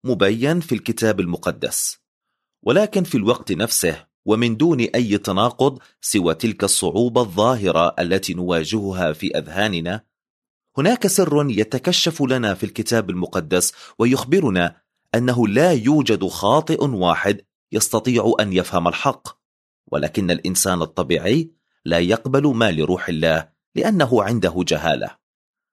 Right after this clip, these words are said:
فالكرازة بالصليب هي جهالة في نظره، ولا يوجد خاطئ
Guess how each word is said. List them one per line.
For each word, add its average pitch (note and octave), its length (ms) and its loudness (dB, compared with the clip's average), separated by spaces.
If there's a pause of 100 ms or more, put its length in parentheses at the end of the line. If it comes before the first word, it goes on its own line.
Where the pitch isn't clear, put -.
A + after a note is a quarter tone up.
(160)
فالكرازة G2+ 680 0
بالصليب C3 640 0 (240)
هي F#2+ 220 0
جهالة A#2+ 420 2
في F#2+ 180 -4
نظره، E2+ 380 -2 (680)
ولا D3+ 240 4
يوجد F3 400 2
خاطئ F#2 520 0